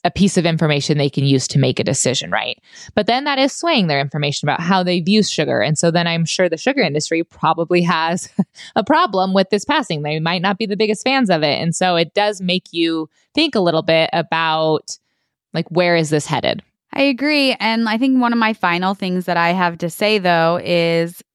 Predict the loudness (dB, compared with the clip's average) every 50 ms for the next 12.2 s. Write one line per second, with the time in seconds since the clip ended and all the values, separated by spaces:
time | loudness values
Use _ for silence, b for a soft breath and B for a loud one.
0 | _ _ _ -2 0 2 4 4 4 4 4 2 0 -2 -4 _ _ _ _ _
1 | -6 -4 -4 -2 -2 -2 -2 0 2 2 2 2 0 -2 -2 -2 0 0 2 2
2 | 2 0 0 -2 -2 -2 -2 -2 -2 -2 -2 -2 0 0 0 0 -2 0 0 0
3 | 0 0 0 -2 -2 -2 -2 0 0 -2 0 -2 -4 -4 -2 0 0 0 2 2
4 | 2 2 0 -2 -4 -2 -2 -2 -2 -2 -2 -2 -2 -2 0 0 2 2 2 2
5 | 2 0 -2 -2 -2 0 0 0 0 0 0 0 0 -2 -2 -2 -2 0 2 0
6 | 0 -2 _ _ -6 -2 -2 -2 0 0 -2 -2 -2 -2 -2 -2 0 0 -2 -4
7 | -2 -2 -2 0 0 -2 -2 0 -2 -2 -2 -4 -8 -8 -6 -6 -4 -4 -4 -4
8 | -4 -4 -2 0 2 2 0 0 B B B B B B B B -6 -2 0 2
9 | 2 4 4 2 2 2 0 0 -2 -2 -2 0 -2 -2 0 0 0 0 -2 -4
10 | -4 -8 -8 -6 -4 -2 0 0 -2 -2 -2 -2 0 2 2 2 2 0 0 -2
11 | -2 -2 0 2 0 0 0 -2 -2 0 0 2 2 0 0 0 -2 0 2 2
12 | 2 2 2 -2